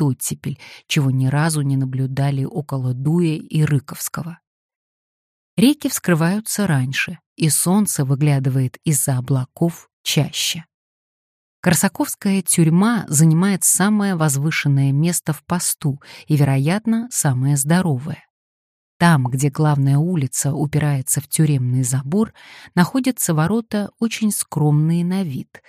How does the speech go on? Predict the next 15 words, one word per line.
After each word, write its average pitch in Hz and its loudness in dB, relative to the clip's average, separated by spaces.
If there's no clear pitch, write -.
и 151 0
что 143 -2
это 147 -2
не 165 2
простые 151 -2
обывательские 151 0
ворота, 143 0
а 156 2
вход 151 -8
в - -20
тюрьму, 156 4
видно 247 4
только 151 0
по 139 -2
надписи, 220 0